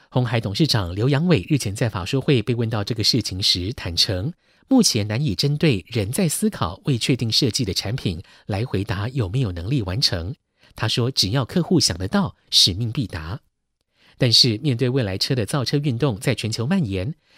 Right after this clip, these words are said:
神龙见首不见尾的 Apple Car 恐怕逐渐让市场失去信心。近期外资分析报告说，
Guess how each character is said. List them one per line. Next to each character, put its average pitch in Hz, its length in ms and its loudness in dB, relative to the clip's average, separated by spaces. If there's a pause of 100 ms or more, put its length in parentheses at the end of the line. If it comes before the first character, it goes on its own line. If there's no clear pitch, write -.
(100)
神 165 260 4
龙 180 180 2
见 190 220 2
首 101 180 0
不 107 160 -4
见 156 240 2
尾 90 160 -2
的 98 140 -4
Apple 131 320 -2
Car 180 340 -2 (200)
恐 101 180 -2
怕 123 180 0
逐 107 140 -2
渐 123 180 0
让 127 160 0
市 175 180 2
场 85 260 -4
失 - 120 0
去 107 160 -2
信 92 200 -2
心。 110 260 -2 (800)
近 139 160 2
期 117 160 2
外 123 160 -2
资 120 140 -2
分 127 120 0
析 127 140 0
报 131 160 0
告 117 160 0
说， 147 340 2